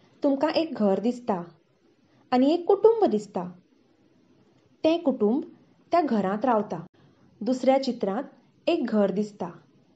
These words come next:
आनी थंय कोणूच रावनात. तर अशा घरांत जातून कोण रावनात वा एकाद्रोच रावता, त्या घराक रावतिका वा निवास म्हणटात.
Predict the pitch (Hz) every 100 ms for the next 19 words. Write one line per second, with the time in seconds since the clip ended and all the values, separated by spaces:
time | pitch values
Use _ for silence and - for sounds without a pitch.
0 | _ _ _ _ 294 349 370 440 440 294
1 | 247 349 440 320 254 226 180 - _ _
2 | _ _ _ _ _ _ _ 311 294 277
3 | 285 359 359 254 208 190 277 - _ _
4 | - 226 262 330 359 - 311 359 440 330
5 | 233 233 208 180 - _ _ _ - 269
6 | - 226 226 202 226 330 349 269 208 202
7 | 185 269 - _ _ _ _ _ _ 311
8 | 339 349 254 208 202 294 - _ _ _
9 | _ 208 214 190 185 220 233 202 254 349
10 | _ _ _ - 262 403 453 453 466 466
11 | 226 180 190